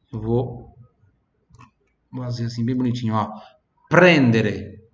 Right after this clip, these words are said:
"Prendere", porque eu sei que você quase errou. <laughs> "Dove posso prendere un taxi?", tá bom? Repita em voz alta, "Dove posso prendere un taxi?". De novo,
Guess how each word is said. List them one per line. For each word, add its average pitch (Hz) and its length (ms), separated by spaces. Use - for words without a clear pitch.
"Prendere", 156 400
porque - 160
eu 147 40
sei - 480
que - 100
você 165 240
quase 156 260
errou. 127 360
<laughs> 123 720
"Dove 175 220
posso 175 460
prendere 170 580
un 131 220
taxi?", 120 760
tá 120 140
bom? 208 500
Repita 151 320
em 175 40
voz 147 220
alta, 185 360
"Dove 202 340
posso 180 500
prendere 196 840
un 156 200
taxi?". 120 600
De 131 140
novo, 127 400